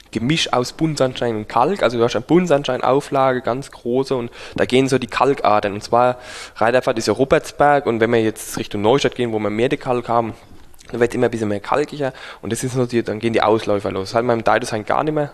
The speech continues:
Das ist so ein Deidesheim begraben. In Forst drückt sich das alles mal wieder ein bisschen raus, weil so Deidesheim ist Buntsandstein geprägt. Und, äh, ja, im Reiterpfad durchzieht sich das so ein bisschen. Deshalb haben wir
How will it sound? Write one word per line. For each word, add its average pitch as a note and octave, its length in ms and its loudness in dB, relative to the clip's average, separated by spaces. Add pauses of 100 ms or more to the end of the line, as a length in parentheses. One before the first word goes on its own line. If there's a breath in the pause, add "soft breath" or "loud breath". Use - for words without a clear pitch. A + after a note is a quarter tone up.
(120)
Das - 160 -12
ist A#2 80 -8
so G#2+ 220 -2
ein G#2 100 -10
Deidesheim A#2 380 -4
begraben. - 380 -2
In A#2 80 -2
Forst - 420 -2
drückt D#3+ 200 -4
sich - 140 -6
das A#2 140 2
alles A#2+ 140 0
mal A2 140 2
wieder B2 140 0
ein A2 80 2
bisschen A#2+ 260 -4
raus, B2 300 2
weil A2+ 80 -2
so G#2+ 100 -6
Deidesheim B2 540 -2
ist - 200 -16 (120)
Buntsandstein C3 540 0
geprägt. A#2+ 400 -2 (720 loud breath)
Und, B2 400 6
äh, A#2+ 240 6
ja, B2+ 200 0
im C3+ 100 2
Reiterpfad C3 420 2
durchzieht F#3+ 380 -2
sich G#3+ 200 -6
das F3+ 220 -2
so F3 80 0
ein F3+ 80 -4
bisschen. E3+ 300 -4
Deshalb C3+ 280 -2
haben C3+ 80 2
wir B2+ 140 0